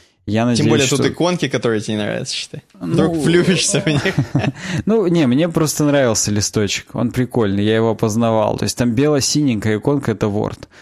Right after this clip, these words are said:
Speaker 1: А теперь она не бело-синенькая, а синенькая. Поэтому как бы че-то как-то,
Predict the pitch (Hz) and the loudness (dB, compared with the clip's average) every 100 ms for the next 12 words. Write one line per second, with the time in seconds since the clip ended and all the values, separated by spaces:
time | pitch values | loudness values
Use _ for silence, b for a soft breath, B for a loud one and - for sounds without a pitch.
0 | B B 107 110 143 151 131 113 110 147 | B B -4 0 0 2 2 2 2 2
1 | 165 - 131 110 95 101 104 - 110 95 | 2 2 0 0 0 0 -2 0 -2 -2
2 | 90 90 - 117 b b b b - 110 | -4 -8 -10 -12 b b b b -2 -2
3 | 113 110 101 107 101 107 - 113 104 - | 0 -2 -2 -4 -4 -4 -2 -4 -4 -4
4 | 101 - | -6 -8